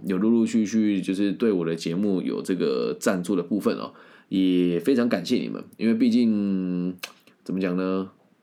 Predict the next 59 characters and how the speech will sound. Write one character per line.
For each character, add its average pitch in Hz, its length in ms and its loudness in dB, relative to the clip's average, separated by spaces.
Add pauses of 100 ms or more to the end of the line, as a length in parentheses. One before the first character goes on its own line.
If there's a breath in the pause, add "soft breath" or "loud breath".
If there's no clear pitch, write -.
(180)
我 104 160 -2
接 135 160 4
下 135 160 2
来 101 60 0
要 120 140 2
做 120 220 2
很 82 220 -2
大 107 160 2
量 110 180 0
的 95 80 0
高 104 220 -2
中 104 200 -2
生 98 240 0
的 90 140 0
这 92 160 0
个 60 840 -2
备 120 120 2
审 82 160 -4
资 92 80 -2
料 98 160 0
的 90 80 -2
咨 92 180 -2
询 87 240 -6
啊。 67 160 -8 (460 loud breath)
那 107 140 2
今 135 180 2
年 101 220 2
我 90 100 2
没 92 120 2
有 113 120 2
打 82 220 -2
算 95 580 0
去 110 200 0
跟 107 180 2
外 110 140 2
面 110 120 4
的 98 80 2
人 82 160 0
募 104 200 4
款， - 280 -8
因 104 140 0
为 101 420 2 (100)
我 95 300 -2
跟 123 220 0
大 127 80 2
家 127 160 2
聊 113 180 4
完 110 160 2
了 95 80 0
之 104 120 0
后， 113 100 4
大 110 140 2
家 110 80 2
也 98 80 2
都 101 80 2
不 92 100 -2
大 104 160 0
重 95 180 0
视。 90 360 -4